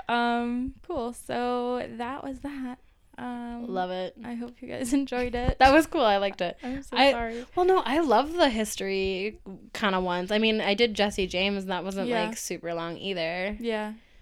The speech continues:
Speaker 2: So, I mean,
Speaker 1: It's fine.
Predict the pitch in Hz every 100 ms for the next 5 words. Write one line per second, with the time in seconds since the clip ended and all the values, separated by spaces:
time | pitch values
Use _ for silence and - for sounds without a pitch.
0 | - - - 180 180 180 175 180 208 -
1 | _ _ _ - 214 214 208 202 170 170
2 | 180